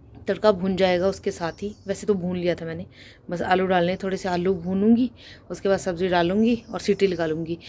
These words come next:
By the way, श-, अ, हिमाचल में तो सीटी लगानी पड़ती है,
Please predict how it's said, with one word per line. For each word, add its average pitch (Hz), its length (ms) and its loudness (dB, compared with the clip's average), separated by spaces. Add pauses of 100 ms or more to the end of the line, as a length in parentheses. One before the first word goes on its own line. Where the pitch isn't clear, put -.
(280)
By 202 120 4
the 233 120 6
way, 240 80 4
श-, 240 260 -6
अ, 185 320 2
हिमाचल 180 420 -4
में 208 160 0
तो 202 100 -10
सीटी 196 300 -2
लगानी 175 340 2
पड़ती 160 360 -6
है, 165 80 -6